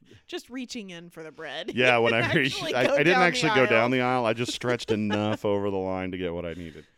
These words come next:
Speaker 1: Yeah.
Speaker 2: So I don't, I don't, I don't count that as breaking the rules.
Speaker 1: Yeah.
Speaker 2: That's not breaking the law. But, uh, of course, you and I, we'll just go ahead and confess, we never wore masks out.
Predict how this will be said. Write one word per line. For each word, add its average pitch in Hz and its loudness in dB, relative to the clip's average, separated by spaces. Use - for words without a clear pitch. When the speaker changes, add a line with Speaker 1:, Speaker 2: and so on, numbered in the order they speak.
Speaker 1:
Yeah. - -16
Speaker 2:
So 117 -12
I 107 -10
don't, 127 -14
I 107 -14
don't, 123 -14
I 107 -12
don't 98 -10
count 87 -12
that 67 -12
as 69 -16
breaking 65 -14
the 53 -18
rules. - -18
Speaker 1:
Yeah. 90 -16
Speaker 2:
That's - -14
not 60 -16
breaking 65 -18
the 65 -16
law. 65 -20
But, 104 -6
uh, 117 0
of - -10
course, 131 -6
you 127 -2
and 110 -4
I, 101 -6
we'll 131 -8
just 113 -10
go 101 -10
ahead 87 -10
and 80 -18
confess, 110 -12
we 131 -4
never 127 -4
wore 92 -4
masks 57 -14
out. - -16